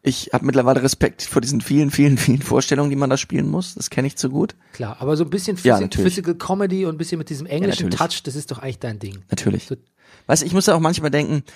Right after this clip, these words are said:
Speaker 1: ich bin ja mit in einem Alter, wo ich, also ich hab sehr angefangen, mich in den letzten Jahren für Schauspieler zu interessieren, die erst in ihrem <laughs> späten Lebenswerk, sag ich mal, ein bisschen bekannter wurden.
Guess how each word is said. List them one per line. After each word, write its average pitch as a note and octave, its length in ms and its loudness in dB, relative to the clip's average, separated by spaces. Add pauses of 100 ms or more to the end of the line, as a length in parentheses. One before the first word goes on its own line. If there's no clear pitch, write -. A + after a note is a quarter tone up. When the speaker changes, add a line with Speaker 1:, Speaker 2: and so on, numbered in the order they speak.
(140)
Speaker 1:
ich - 260 -12
bin D3+ 140 2
ja D#3 60 8
mit D3+ 180 2
in C#3+ 80 0
einem C#3+ 140 4
Alter, C#3 500 4
wo B2+ 120 2
ich, - 260 -4
also B2+ 120 -2
ich - 200 -12
hab - 180 -8
sehr C3 280 4
angefangen, C#3 380 2
mich C3 120 0
in A2+ 80 0
den B2 80 4
letzten A2+ 320 0
Jahren A#2 380 2 (100)
für - 180 -4
Schauspieler B2+ 580 0
zu - 120 -6
interessieren, A#2+ 560 -4 (560)
die G#2 120 0
erst A#2 220 0
in B2 80 0
ihrem C3 340 2
<laughs> - 0 -
späten D3+ 600 2
Lebenswerk, B2 500 0
sag A#2 200 -4
ich - 100 -16
mal, A#2 80 -4
ein A#2 80 -4
bisschen - 260 -6
bekannter - 400 -6
wurden. C#3 280 -4